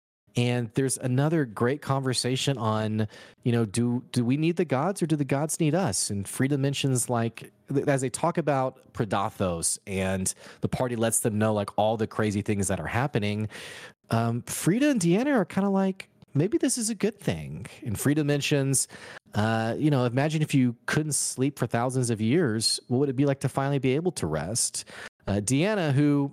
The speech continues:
interesting enough, being a cleric of the Dawnfather, is not so much, um, as agnostic as Frida is, but absolutely is like, you know, um, the Matron of Ravens sort of ferries us on, but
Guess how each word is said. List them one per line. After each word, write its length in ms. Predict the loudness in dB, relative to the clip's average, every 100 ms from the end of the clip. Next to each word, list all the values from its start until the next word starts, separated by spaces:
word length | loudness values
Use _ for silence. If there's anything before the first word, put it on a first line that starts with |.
| -2
interesting 340 | -2 0 0
enough, 220 | 2 0 0
being 260 | 0 2 0
a 80 | -2
cleric 440 | 0 0 0 -4
of 120 | -6 -2
the 60 |
Dawnfather, 840 | -2 0 -2 -2 -2 0 0 -2 -4 -14 -20 _ _
is 400 | 2 2 2 -2
not 220 | -2 -2 -2
so 180 | 0
much, 460 | 2 2 2 -2 -4 0
um, 260 | 2 2 0
as 180 | 0 0
agnostic 1000 | 0 0 0 0 -2 0 0 0 -4 -12 _ _ _ -2
as 580 | 0 0 -2 0 -2 -4 -10 -12
Frida 420 | -2 0 2 0 0
is, 460 | 0 0 0 -2 -6 -20 -20 -12
but 360 | -2 0 0 -2 -2
absolutely 720 | -2 0 2 2 2 2 2
is 200 | 2 2
like, 300 | 2 2 2
you 60 |
know, 420 | 2 2 2 -2 0
um, 520 | 2 4 2 2 -2 -4 _ -2
the 100 | 0
Matron 320 | 2 2 0
of 120 | 2
Ravens 600 | 4 4 2 2 0 -2 -4
sort 180 | -2 0
of 60 | 2
ferries 400 | 2 2 2 2
us 180 | 0
on, 320 | 0 2 2 2
but 220 | 0